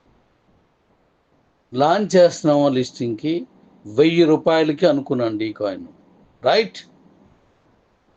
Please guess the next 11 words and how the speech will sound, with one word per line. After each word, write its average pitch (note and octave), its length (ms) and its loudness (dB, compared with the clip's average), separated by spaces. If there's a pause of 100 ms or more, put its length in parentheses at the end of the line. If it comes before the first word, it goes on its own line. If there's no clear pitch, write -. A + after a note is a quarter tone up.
(540)
అంతకంటే B2+ 560 -4
పెరగొచ్చు B2 640 0
కూడా, F#2 320 -10 (1400)
అంతకంటే C3 500 -2
పెరగొచ్చు B2+ 540 0
కూడా. G#2 200 -6
దానికి C3 320 -2
ఒక B2 100 -4
లాజిక్ C#3 560 -2
ఉంది. F2 220 -14 (580)
నేను C#3 220 -2